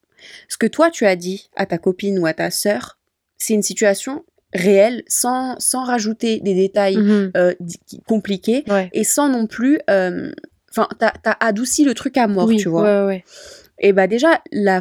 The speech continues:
Speaker 1: le fait qu'il ait adouci, il est déjà relativement grave. Donc la
Speaker 2: Ouais.
Speaker 1: personne en face a une réaction légitime, en mode elle est choquée et elle te dit, « Arrête, tu rigoles, c'est pas vrai. »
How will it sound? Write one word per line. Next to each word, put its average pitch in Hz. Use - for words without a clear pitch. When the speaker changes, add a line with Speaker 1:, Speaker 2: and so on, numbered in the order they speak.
Speaker 1:
le 202
fait 277
qu'il 220
ait -
adouci, 196
il 190
est 170
déjà 175
relativement 170
grave. 233
Donc 202
la 196
Speaker 2:
Ouais. 185
Speaker 1:
personne 202
en 196
face 196
a -
une 180
réaction 175
légitime, 180
en 170
mode 165
elle 170
est 160
choquée 180
et -
elle 165
te 175
dit, « 170
Arrête, 180
tu -
rigoles, 175
c'est 170
pas 165
vrai. » 170